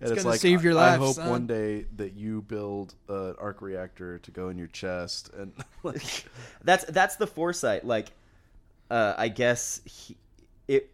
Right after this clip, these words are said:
Speaker 3: it's, it's just, it's such a, like, a Deus Ex Machina, like, "Oh, well, good thing this perfect thing that we've been talking about the entire movie is exactly what I needed all along."
Speaker 1: This is when we get the construction worker Tony montage.
Speaker 3: Yeah, so
Speaker 1: He just, like, starts jackhammering his house and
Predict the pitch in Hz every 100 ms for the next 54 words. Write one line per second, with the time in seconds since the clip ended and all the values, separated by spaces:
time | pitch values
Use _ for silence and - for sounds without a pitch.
0 | _ _ 151 143 - 170 - 175 - 175
1 | - 185 170 175 135 127 120 107 92 117
2 | 120 117 - 113 - 113 98 101 113 104
3 | 98 107 107 98 104 - 151 185 120 110
4 | 104 113 117 139 123 135 - - 151 156
5 | 131 160 160 139 135 147 135 139 151 156
6 | 156 139 139 147 143 143 151 147 151 180
7 | 123 123 139 113 120 - 156 185 202 208
8 | 254 214 120 98 90 98 143 226 254 247
9 | 180 190 180 170 165 165 175 151 - 180
10 | 214 - 165 156 151 151 139 160 151 147
11 | 143 143 - 156 151 143 147 127 123 117
12 | 156 135 135 - 214 - 208 185 151 143
13 | 180 165 170 165 185 175 170 170 170 165
14 | 151 160 156 156 156 156 151 156 - 165